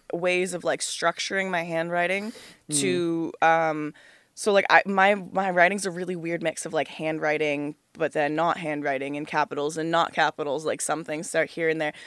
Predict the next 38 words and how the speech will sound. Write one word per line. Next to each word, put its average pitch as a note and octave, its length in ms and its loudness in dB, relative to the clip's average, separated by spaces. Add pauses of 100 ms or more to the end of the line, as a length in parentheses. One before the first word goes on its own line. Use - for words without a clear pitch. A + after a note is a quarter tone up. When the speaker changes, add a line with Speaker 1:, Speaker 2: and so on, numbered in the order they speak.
(160)
Speaker 1:
But D#3 200 8
Speaker 2:
Mm. D#3+ 80 4
Speaker 1:
I F3+ 40 6
started G#3+ 420 2
writing F3+ 360 2
as D#3+ 180 -2
if, E3+ 220 -2
like, D#3 240 2
I'm D#3+ 160 0
using D#3+ 360 -6
a D#3+ 60 -2
voice, D3 360 -4
using D#3 260 -6
an D#3 80 -6
inflection. F#3 680 -4 (380)
So F3 380 6
I'll E3+ 260 8
write E3+ 260 6
different, E3+ 380 0
Speaker 2:
<laughs> D3 40 -8
Speaker 1:
there's, E3 140 2
like, D#3 160 0
different E3 340 -2
sizes E3 500 2
for E3+ 120 -4
different D#3+ 300 -4
intensities, E3 800 -2
and, E3 140 0
like, D3+ 240 0
it'll D#3+ 100 -2
be D#3+ 140 -4
messier D#3 480 -2
for, D#3 180 -6
like, D3+ 180 -2
different D3 300 -8
types D#3+ 300 0
of - 80 -6
thoughts. D3+ 320 0